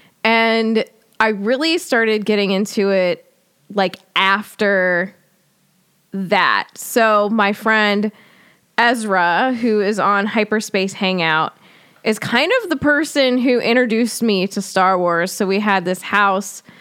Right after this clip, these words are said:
in Newark, and I remember sitting down in the living room with him, and he would just play these Star Wars movies.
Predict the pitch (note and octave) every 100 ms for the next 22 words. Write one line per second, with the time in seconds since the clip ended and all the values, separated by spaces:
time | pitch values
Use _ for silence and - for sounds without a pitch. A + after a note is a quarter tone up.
0 | - - _ _ G#3 G3+ G3 G#3 G#3+ G#3
1 | F#3 E3 E3+ - - - G3+ F#3+ F#3 F#3
2 | F#3 G#3 - G3+ G3 G3+ G#3 G#3+ G#3 -
3 | A3+ A3+ A3+ G#3 G3 F3+ F#3+ G3 G3 F3+
4 | F3+ F#3 F#3+ E3+ D#3+ F3 G3 - _ _
5 | _ _ - G3 G3 G#3+ G3+ G3 G3+ -
6 | _ - - G#3 G3 F#3 D#3+ E3+ G#3 -
7 | _ _ G3+ G3 F3+ - A#2+ - - -
8 | A3 G#3 F#3 F#3+ F#3+ E3 A#2+ G#2 G#3+ G#3